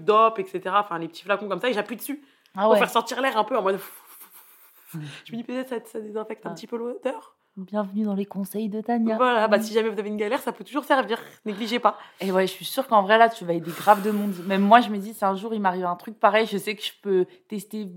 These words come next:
Speaker 2: pour la douche ou
Speaker 1: Ouais, ça apaise,
Speaker 2: Ouais.
Speaker 1: je te jure, ça apaise. Mais bon, putain, c'était,
Speaker 2: Ouais.
Speaker 1: c'était un cauchemar.
Speaker 2: Mais c'est vraiment hardcore. Et ça, moi, je l'ai, je l'ai déjà vécu plein de fois, euh, parce qu'on a des petits apparts à Paris.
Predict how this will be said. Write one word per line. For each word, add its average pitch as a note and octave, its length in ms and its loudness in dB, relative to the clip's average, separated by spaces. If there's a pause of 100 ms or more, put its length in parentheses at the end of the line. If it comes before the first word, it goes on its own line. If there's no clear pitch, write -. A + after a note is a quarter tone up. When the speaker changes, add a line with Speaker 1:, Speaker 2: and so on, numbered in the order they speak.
(180)
Speaker 2:
pour F#3+ 120 2
la F#3 120 6
douche A3+ 680 -6
ou F#3+ 440 0
Speaker 1:
Ouais, A3 80 -4
ça G#3 160 0
apaise, G#3 240 -4
Speaker 2:
Ouais. G#3 160 2
Speaker 1:
je - 200 -16
te F#3+ 60 -12
jure, F#3+ 140 -10
ça F#3+ 140 -10
apaise. E3+ 240 -10
Mais F3 80 -6
bon, E3+ 100 -8
putain, E3+ 220 -12
c'était, E3+ 600 -6
Speaker 2:
Ouais. F3 420 -10
Speaker 1:
c'était - 180 -10
un F3+ 60 -6
cauchemar. F#3+ 360 -4
Speaker 2:
Mais G3+ 80 -2
c'est G3+ 140 -2
vraiment A#3 200 6
hardcore. A#3 440 4
Et G3+ 80 2
ça, B3+ 360 6 (360)
moi, A3+ 160 4
je A#3 60 -4
l'ai, G3+ 340 0
je E3 80 -8
l'ai F3+ 100 -2
déjà F#3+ 220 2
vécu G3+ 260 -4
plein A#3 220 -2
de A3+ 80 -6
fois, G#3+ 340 6
euh, E3+ 640 2 (320)
parce F#3 140 -6
qu'on F#3+ 180 -6
a F#3 80 0
des F3+ 120 -4
petits G#3+ 240 -4
apparts G#3 300 6
à F#3 80 4
Paris. G3+ 420 2